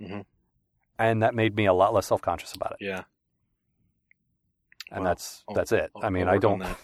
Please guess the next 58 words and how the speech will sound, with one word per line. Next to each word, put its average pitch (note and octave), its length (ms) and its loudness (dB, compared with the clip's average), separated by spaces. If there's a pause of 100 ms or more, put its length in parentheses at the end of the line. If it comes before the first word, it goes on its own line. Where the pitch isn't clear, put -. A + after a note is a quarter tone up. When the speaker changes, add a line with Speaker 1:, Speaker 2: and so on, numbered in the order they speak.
(200)
Speaker 2:
<laughs> - 260 -8
I D3+ 60 4
don't D3+ 140 8
have D3 140 6
that C3+ 140 6
envy A#2 320 2
anymore F2+ 340 2
because, F2+ 320 -4
you F#2+ 100 2
know A2 120 4
what? B2 160 6
I'm A2 100 4
not A#2+ 140 4
dealing A2+ 240 4
with G2 140 -4
whatever A2 240 6
the G2 40 -2
fuck - 280 2
you're A#2 80 0
dealing F2+ 280 2
with, E2+ 120 2
obviously. F#2 500 2
Speaker 1:
Yeah, E3 460 0
and F3 100 0
it, G#3 120 -4
I A3+ 80 -2
don't B3+ 100 0
know. B3 100 2
It's D3+ 140 -2
not G3+ 140 0
even, G#3+ 120 -4
it's - 140 -6
not F3+ 100 -4
even G3 260 -4
envy. F3 340 -2
Like, G#2 120 -2
I B2+ 80 -2
don't D3 140 -2
know, C#3 80 -2
I - 80 -4
don't C3+ 100 -2
know C#3+ 80 -2
how C3+ 100 -6
to B2+ 60 -8
describe G#2+ 400 -4
it. F#2+ 160 -14
It's F#2+ 140 -8
just, - 180 -8
it's G#2 260 -8
this, - 360 -6
Speaker 2:
No, C#4 100 6
I A#3+ 120 8
Speaker 1:
uh, - 20 6
Speaker 2:
know G#3+ 100 4
what C3+ 160 2
you G2 80 -4
mean. D#2 140 -10
Speaker 1:
yeah. F#2 180 -8